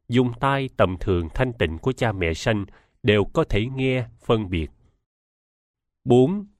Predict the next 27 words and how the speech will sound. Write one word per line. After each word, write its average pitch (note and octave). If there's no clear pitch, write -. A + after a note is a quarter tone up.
người C3
thiện A#2+
nam, C3+
thiện A2+
nữ A2
nào F#2
thọ F#2+
trì, F#2
đọc, F#2+
tụng, F2+
giải G2
thuyết, G#3
biên D3
chép F#3
kinh B2
Pháp D3
Hoa A2+
này, E2
sẽ E3+
trọn G#2
nên B2
tám C#3+
trăm A2+
công A#2+
đức F#3
nơi A2
mũi, F#2